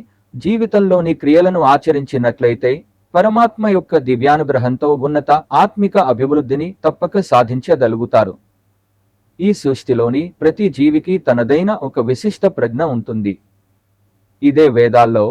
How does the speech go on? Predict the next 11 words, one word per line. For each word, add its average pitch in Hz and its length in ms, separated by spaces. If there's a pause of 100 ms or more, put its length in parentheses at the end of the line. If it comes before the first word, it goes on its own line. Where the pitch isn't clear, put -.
(320)
ప్రజ్ఞానం 180 580
బ్రహ్మ 120 340 (360)
అని 151 180
చెప్పబడింది. 104 720 (1080)
సృష్టిలోని 160 680 (140)
సమస్త 139 340 (140)
జీవరాశులు 151 640 (140)
పరస్పరం 151 520
సహకరించుకుంటూ 127 920 (220)
ఆనందంగా 180 560
ఉండాలని 120 560